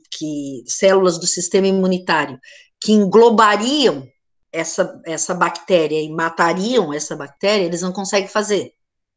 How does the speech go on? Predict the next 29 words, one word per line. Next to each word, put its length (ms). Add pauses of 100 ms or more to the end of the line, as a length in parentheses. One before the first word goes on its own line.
porque 180
ela 140
tá 140
com 100
essa 220 (200)
capa, 420 (300)
essa 180
parede 420
celular 500
aqui, 300
ó, 60 (260)
tá? 400 (560)
Aí, 300
o 80
que 120
que, 300
que 200
que 80
acontece? 520
A 40
gente 280
toma 220
antibiótico, 680
daí 140
essa 220
parede 440
aqui 200
se 200
desmancha, 640